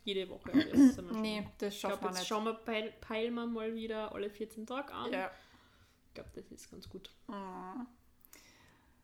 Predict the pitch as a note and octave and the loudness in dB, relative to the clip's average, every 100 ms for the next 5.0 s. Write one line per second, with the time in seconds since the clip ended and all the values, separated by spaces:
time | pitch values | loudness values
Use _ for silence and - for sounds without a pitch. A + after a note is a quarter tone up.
0 | - - - - - - B3 A3+ A#3+ B3 | -20 -20 -20 -20 -20 -10 -4 4 6 6
1 | B3 A#3+ B3 G#3+ G3+ A#3+ - - G3+ G3+ | 4 0 2 0 -2 -2 0 0 4 4
2 | G#3 A#3 C4 A3 A3 G#3 G#3 B3+ - - | 4 0 0 0 0 0 -2 -6 -12 -20
3 | - - - - - - - - A3+ G#3 | -20 -20 -18 -16 -16 -18 -18 -12 -6 -4
4 | G#3+ - C4+ C#4+ A3+ A3 G3+ G3 G#3 | -2 2 4 4 2 0 -2 -4 -4